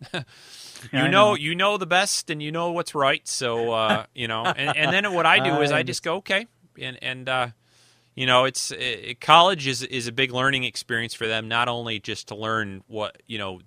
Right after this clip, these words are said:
Speaker 1: the actual college subject stuff, but it's also to, you know, learn about,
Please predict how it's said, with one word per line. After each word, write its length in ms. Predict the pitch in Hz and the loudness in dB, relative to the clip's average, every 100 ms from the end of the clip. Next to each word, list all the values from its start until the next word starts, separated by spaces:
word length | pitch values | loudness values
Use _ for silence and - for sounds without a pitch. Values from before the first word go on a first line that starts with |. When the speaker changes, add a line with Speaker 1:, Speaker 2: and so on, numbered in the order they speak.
| - | -10
Speaker 1:
the 160 | 104 104 | -2 -2
actual 440 | 101 104 90 82 _ | -4 -10 -12 -14 _
college 500 | - 131 139 104 - | 0 4 4 0 -6
subject 560 | - - 147 156 104 - | -10 0 0 0 -8 -6
stuff, 320 | - 87 82 - | -8 -8 -10 -12
but 100 | 95 | -8
it's 120 | 110 | -4
also 300 | 104 101 101 | -4 -4 -10
to, 160 | 90 87 - | -12 -14 -10
you 80 | 107 | -8
know, 140 | 92 | -6
learn 220 | 95 101 | -4 -4
about, 260 | 95 92 | -2 -4